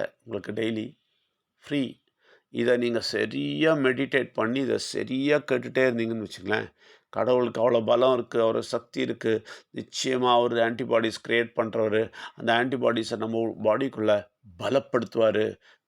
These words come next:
பெரிய சக்தி கொடுப்பாரு அப்படின்றத நீங்க நம்பி, நம்பி, நம்பி இதை கேட்டுட்டே இருந்தீங்கன்னு வச்சுங்களேன், பலமான ஆன்டிபாடிஸ் உள்ள டெவலப் ஆகும். உண்மையாவே டெவலப் ஆகும். உண்மையாவே உங்களை எந்த வியாதியும் சீண்டாது.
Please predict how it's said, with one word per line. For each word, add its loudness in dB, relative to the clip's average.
பெரிய 0
சக்தி -6
கொடுப்பாரு 0
அப்படின்றத -2
நீங்க -4
நம்பி, 0
நம்பி, 0
நம்பி -2
இதை -4
கேட்டுட்டே -4
இருந்தீங்கன்னு -4
வச்சுங்களேன், -4
பலமான 0
ஆன்டிபாடிஸ் -2
உள்ள 0
டெவலப் -4
ஆகும். -14
உண்மையாவே 2
டெவலப் 0
ஆகும். -14
உண்மையாவே 0
உங்களை 0
எந்த 0
வியாதியும் 0
சீண்டாது. -2